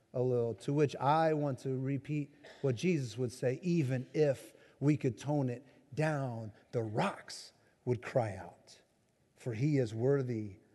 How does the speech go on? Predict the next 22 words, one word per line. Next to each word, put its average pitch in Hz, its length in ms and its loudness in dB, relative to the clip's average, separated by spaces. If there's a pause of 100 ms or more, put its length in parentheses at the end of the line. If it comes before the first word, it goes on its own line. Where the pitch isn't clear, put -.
(120)
of 117 140 0
our 120 140 2
adoration 113 800 -4 (340)
and 110 160 -6
praise." 113 540 -8 (1600)
Now, 156 140 6
to 156 160 6
be 185 180 6
fair, 180 340 12
there 170 200 10
are 160 100 10
tons 185 360 4
of 160 100 4
people 156 400 4
in 170 300 4
that 170 200 4
crowd 170 480 8
on 143 180 4
that 160 180 0
first 170 260 4
Palm 156 240 2
Sunday 143 500 2